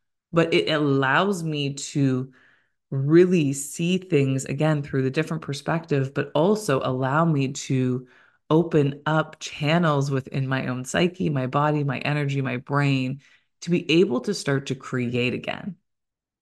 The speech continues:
And after a season of being grounded, it feels really good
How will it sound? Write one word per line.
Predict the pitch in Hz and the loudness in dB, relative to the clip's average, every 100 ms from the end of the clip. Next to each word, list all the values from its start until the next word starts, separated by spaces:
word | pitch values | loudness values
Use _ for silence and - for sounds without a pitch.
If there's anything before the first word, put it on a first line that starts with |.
| _ _ _ _ _ _ _ _ _ _ _ 156 | _ _ _ _ _ _ _ _ _ _ _ 0
And | 160 | 2
after | 147 170 208 202 | 2 0 2 2
a | |
season | 196 175 160 151 | 4 2 2 0
of | |
being | 143 139 127 | 0 -2 -2
grounded, | 131 120 123 127 147 190 220 233 - _ _ _ _ _ _ _ _ _ _ - | -2 -2 -2 -2 0 0 -2 -6 -12 _ _ _ _ _ _ _ _ _ _ -8
it | 139 | -6
feels | 143 - 170 175 | -6 -4 -4 -4
really | 175 147 135 | 0 2 2
good | - 143 151 127 - | 2 4 4 2 -2